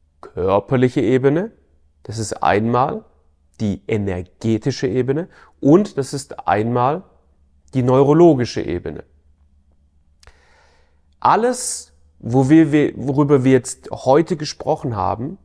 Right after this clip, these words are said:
findet ausschließlich nur auf der körperlichen Ebene statt.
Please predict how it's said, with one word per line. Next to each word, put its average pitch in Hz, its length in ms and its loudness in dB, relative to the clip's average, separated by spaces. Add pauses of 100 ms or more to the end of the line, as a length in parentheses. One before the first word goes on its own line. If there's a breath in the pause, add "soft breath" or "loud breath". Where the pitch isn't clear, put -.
(120)
findet - 380 -12
ausschließlich 123 1000 -2 (460)
nur 151 180 0
auf 147 100 -4
der 170 100 -4
körperlichen 180 640 0
Ebene 160 420 2
statt. - 440 -10